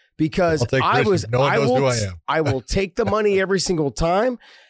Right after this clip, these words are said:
Speaker 1: and then not have to worry about later on being stopped at every fucking gas station, at every light.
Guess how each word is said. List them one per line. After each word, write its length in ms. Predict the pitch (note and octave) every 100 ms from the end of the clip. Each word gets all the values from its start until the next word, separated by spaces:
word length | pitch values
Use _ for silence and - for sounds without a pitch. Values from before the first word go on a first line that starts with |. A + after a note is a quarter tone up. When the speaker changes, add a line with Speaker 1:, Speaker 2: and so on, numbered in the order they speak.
| _
Speaker 1:
and 140 | - F3
then 140 | E3+
not 180 | D#3+ G3+
have 180 | G#3 G#3
to 100 | G3+
worry 280 | E3+ F3 E3+
about 300 | D#3+ D3+ C#3+
later 280 | F3 E3+
on 380 | E3 D#3 C3+ C3 _ _ _ -
being 180 | D3 D3+
stopped 340 | - D#3+ D#3+
at 80 | C#3+
every 240 | C3+ E3+ G#3+
fucking 400 | - F#3+ G3 D#3+
gas 240 | D#3+ E3
station, 400 | - E3 C3+ D3+
at 100 | B2
every 240 | C3+ F#3+
light. 340 | E3+ D3+ D3